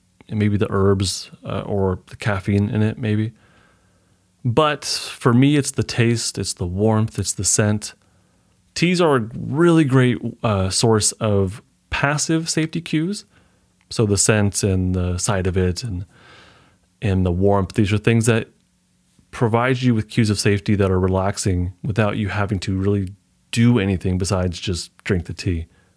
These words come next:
But you can also, again, mindfully attune to these and really get that next level of benefit from it by asking yourself, "What's it like to experience it? What's it like for me to drink this tea and smell it and taste it?"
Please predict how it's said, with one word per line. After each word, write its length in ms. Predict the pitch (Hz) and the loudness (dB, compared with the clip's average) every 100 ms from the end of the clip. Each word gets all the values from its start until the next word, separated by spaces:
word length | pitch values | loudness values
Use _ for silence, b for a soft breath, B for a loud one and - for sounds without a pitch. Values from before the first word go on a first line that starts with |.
| _ | _
But 120 | 208 | -2
you 80 | 170 | 0
can 120 | 185 | 0
also, 240 | 165 151 165 | 0 2 0
again, 180 | 156 | 2
mindfully 420 | 101 95 104 120 107 | 2 2 0 2 0
attune 320 | 104 135 131 | 2 0 2
to 60 | |
these 300 | 123 123 120 | 4 2 2
and 280 | - 104 101 | -2 -6 -4
really 220 | 127 143 | 2 2
get 220 | 131 131 127 | 2 0 0
that 120 | 113 | -2
next 240 | 110 - | -2 -2
level 240 | 104 98 95 | -2 0 0
of 80 | |
benefit 380 | 95 92 90 95 | 0 -2 -2 -6
from 180 | - 92 | -2 -2
it 120 | 92 - b b b b b - | -2 -8 b b b b b -2
by 140 | 98 | 0
asking 380 | 95 101 - 104 | 2 -2 0 -2
yourself, 300 | 90 101 87 | 0 -2 -2
"What's 200 | 120 - | -4 -4
it 80 | - | -6
like 300 | 123 127 131 | -2 -4 -4
to 100 | 110 | -8
experience 440 | - - 101 95 | -6 -2 -2 0
it? 40 | 104 | -2
What's 160 | 127 | -2
it 100 | - | -2
like 160 | 120 113 | -2 -4
for 120 | - | -2
me 100 | 107 | 0
to 80 | 98 | -2
drink 280 | - 95 90 | -2 -4 -2
this 160 | 92 | -6
tea 180 | - 101 | -4 -4
and 140 | 90 | -4
smell 340 | - 98 90 90 | -4 -4 -2 -2
it 60 | |
and 160 | 95 87 | -4 -6
taste 300 | 90 87 - | -8 -10 -10
it?" 140 | - | -14